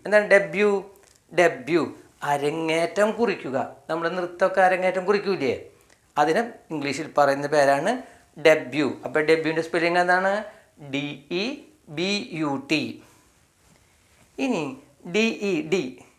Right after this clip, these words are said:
ഡി ഇ ഡി, സി ഐ, ഡിസി, ഡിസൈ, ഡി ഇ, ഡി ഇ സി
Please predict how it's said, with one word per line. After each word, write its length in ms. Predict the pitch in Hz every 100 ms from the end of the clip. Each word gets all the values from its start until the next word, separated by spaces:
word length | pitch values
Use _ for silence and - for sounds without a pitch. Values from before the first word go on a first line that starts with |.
| _ _ -
ഡി 120 | 143 185 233 233
ഇ 20 | 220
ഡി, 100 | 226 127 - _ _ - -
സി 140 | 226 220 - 180
ഐ, 60 | 180 123 117 - _ 151
ഡിസി, 340 | 156 123 165 151 - 139
ഡിസൈ, 360 | 135 151 156 139 - - _ _ 185
ഡി 120 | 226 202 190 180
ഇ, 40 | 117 - _ _ _ 156
ഡി 120 | 165 185 - 202 208
ഇ 20 | 262 - - -
സി 140 | -